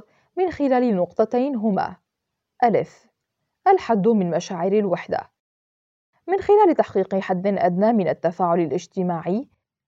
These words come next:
يشعر الفرد بالارتياح الوجداني والنجاح، وذلك عبر عدة وسائل. واحد، السعي إلى الأفضل. يميل الأفراد لعقد مقارنات اجتماعية بينهم وبين أقرانهم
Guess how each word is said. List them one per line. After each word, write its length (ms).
يشعر 460
الفرد 340
بالارتياح 680
الوجداني 640
والنجاح، 840
وذلك 500
عبر 420
عدة 420
وسائل. 640
واحد، 520
السعي 500
إلى 160
الأفضل. 600
يميل 320
الأفراد 560
لعقد 480
مقارنات 640
اجتماعية 800
بينهم 520
وبين 280
أقرانهم 800